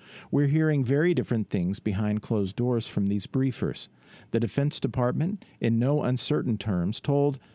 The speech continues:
Biden and his White House to leave a residual force behind and do not do this. The intelligence community was clear that Al-Qaeda three point oh will come roaring back with the Taliban,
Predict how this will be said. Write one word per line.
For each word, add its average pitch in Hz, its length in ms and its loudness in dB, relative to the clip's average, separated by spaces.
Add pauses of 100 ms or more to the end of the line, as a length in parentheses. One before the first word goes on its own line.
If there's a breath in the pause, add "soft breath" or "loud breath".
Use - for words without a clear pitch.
(400 soft breath)
Biden 113 540 0
and 127 220 0
his 117 180 -2
White 90 260 -2
House 85 300 -2
to 123 120 -2
leave 123 240 0
a 135 40 2
residual 110 560 0
force 151 360 -2
behind 92 560 0
and 104 180 0
do 117 160 0
not 82 260 -2
do 95 200 -2
this. - 420 -8 (640 loud breath)
The 160 140 2
intelligence 160 640 0
community 101 440 0
was 113 200 0
clear 151 340 0
that 95 120 0
Al-Qaeda 117 520 0
three 127 240 -2
point 120 320 -2
oh 131 160 0
will 107 160 0
come 127 340 0
roaring 139 500 2
back 127 300 0
with 123 140 -2
the 113 80 0
Taliban, 104 640 -2